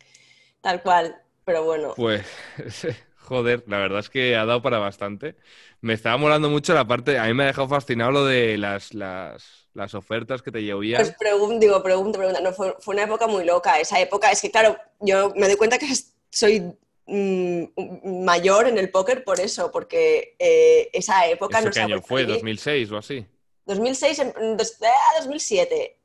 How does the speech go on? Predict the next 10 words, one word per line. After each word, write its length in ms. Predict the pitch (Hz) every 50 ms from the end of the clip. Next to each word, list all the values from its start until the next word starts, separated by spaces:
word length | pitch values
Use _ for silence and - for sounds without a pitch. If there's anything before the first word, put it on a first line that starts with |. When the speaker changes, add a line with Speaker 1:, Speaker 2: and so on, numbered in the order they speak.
| _ _ _ _
Speaker 1:
Dos 160 | - 208 202
mil 140 | 233 254 269
siete, 340 | 262 - 285 294 302 302 320 349 339 285
dos 140 | 233 214
mil 120 | 240 247 254
ocho 260 | 254 240 - 262 226
gané 180 | 208 202 208 214
el 260 | 220 233 226 226 _ _ - - -
universitario 880 | 233 240 226 220 226 220 - 254 - - 254 269 269 285 294 330 349 554 _ _ _ _ _ _ _ _ _ _ -
Speaker 2:
Hmm. 140 | 113 104